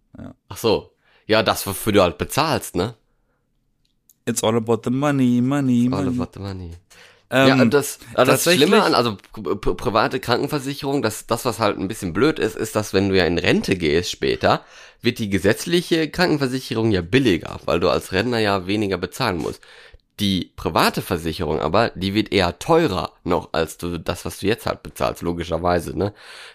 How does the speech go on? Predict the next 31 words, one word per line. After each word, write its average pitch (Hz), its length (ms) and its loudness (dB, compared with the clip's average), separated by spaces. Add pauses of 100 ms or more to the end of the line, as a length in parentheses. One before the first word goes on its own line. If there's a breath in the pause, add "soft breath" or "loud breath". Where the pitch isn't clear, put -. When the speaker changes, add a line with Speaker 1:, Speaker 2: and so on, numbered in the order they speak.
Speaker 2:
Weil 90 120 2
die 87 140 -2
wird 104 180 0
halt 90 160 0
nicht 82 240 -6
billiger, 85 300 2
die 85 80 0
nimmt 98 200 2
keine 98 240 0
Rücksicht 98 380 -4
darauf, 87 220 2
dass 85 160 -4
du 87 80 0
jetzt 78 160 -4
alt 92 260 0
bist - 220 -6
oder - 120 2
Speaker 1:
Nee, 120 120 4
Speaker 2:
sowas. 147 100 4
Speaker 1:
aber 127 120 0
Speaker 2:
Und 110 60 4
das 113 140 2
Speaker 1:
du, 113 60 0
Speaker 2:
ist 113 80 2
Speaker 1:
aber 120 100 6
Speaker 2:
dann 117 80 4
halt 131 80 4
Speaker 1:
das 123 140 2
Speaker 2:
später 117 120 2 (200)
Speaker 1:
Risiko - 20 4
ist, 123 80 -2